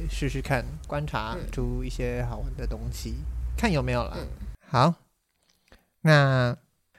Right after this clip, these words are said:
Speaker 1: 这里是世界尽头深夜酒馆，在二零二三年的最后一集。那二零二四年，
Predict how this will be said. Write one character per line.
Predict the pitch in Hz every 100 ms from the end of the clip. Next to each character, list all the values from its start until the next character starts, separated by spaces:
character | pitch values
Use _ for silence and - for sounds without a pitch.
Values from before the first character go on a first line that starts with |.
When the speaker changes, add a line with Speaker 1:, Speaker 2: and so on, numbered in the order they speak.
| _ -
Speaker 1:
这 | 165 139
里 | 127
是 | 123 - 151 139
世 | -
界 | 147 143
尽 | 151
头 | 143 123
深 | 120 156
夜 | 170
酒 | 160 151
馆， | 156 120 117
在 | 120 120
二 | 131
零 | 127 123
二 | 127
三 | 123 123 123
年 | 117
的 | 117
最 | 117 165
后 | 180 180
一 |
集。 | 185 135 139 147 - _ _ _ _ _ _ _ _ -
那 | 110 107 107 -
二 | 143
零 | 139 139
二 |
四 | 156 185
年， | 151 123